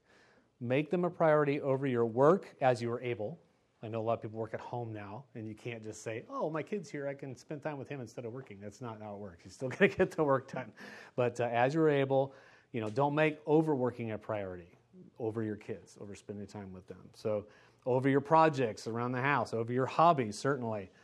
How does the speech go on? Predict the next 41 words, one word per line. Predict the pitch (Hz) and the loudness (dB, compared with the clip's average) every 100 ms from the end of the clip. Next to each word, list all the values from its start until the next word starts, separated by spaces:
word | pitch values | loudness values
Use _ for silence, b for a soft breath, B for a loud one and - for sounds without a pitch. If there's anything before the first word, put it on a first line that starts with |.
| b b b - | b b b -8
because | 120 135 120 | -6 -2 -2
having | - 143 165 185 | 4 4 4 2
their | 185 | 2
hearts | 151 135 135 | 4 4 2
is | 113 | -4
more | 117 139 | -2 0
important | 156 - 139 127 | -2 -2 -2 0
than | 120 117 | -4 -4
any | 135 135 | -4 0
of | 117 | 0
those | 104 98 | -2 -6
things. | - 101 92 - B B B - | -8 -10 -10 -16 B B B 0
God | 131 147 151 | 4 4 4
commands | 175 160 156 | 2 2 0
us | 147 | -2
to | 143 | -4
parent | 147 147 139 | -2 -2 2
well | 135 135 | 4 4
and | 120 | 0
train | - 135 | -4 -4
our | 135 | -4
kids | 131 139 127 | -4 -2 -2
in | 139 123 | -4 -8
His | - 135 123 | -4 -6 -4
instruction. | 117 - 123 - 98 90 | -6 -4 -4 -4 -12 -8
God | 117 113 | -4 -2
doesn't | 113 160 208 | 2 2 2
command | - 143 127 120 | -2 -2 0 -2
you | 117 | -4
to | 131 | -4
do | 123 120 | -6 -2
any | 156 202 | 2 4
of | 156 | 4
these | 131 | 2
other | 135 147 | 4 4
things | 123 123 113 110 | 2 -4 -6 -6
as | 131 110 | -4 -4
priorities. | - 110 107 107 87 85 - b b b b b b b | -6 -6 -4 -6 -8 -16 -20 b b b b b b b
So, | - - 120 113 104 - _ _ - _ | -8 -2 0 0 -4 -10 _ _ -20 _
I | 117 | -8
mean, | 107 107 101 | -6 -6 -8